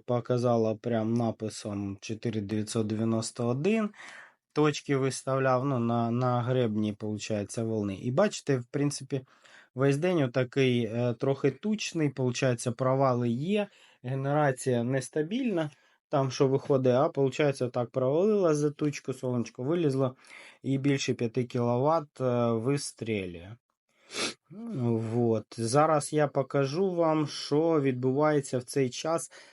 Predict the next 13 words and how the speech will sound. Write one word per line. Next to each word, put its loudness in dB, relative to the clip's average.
з -4
напругою 4
від -2
сонячного 0
поля. -4
Нагадаю, 2
по 0
панелькам -2
в -6
мене 0
лонги 2
п'ятсот -6
вісімдесят -2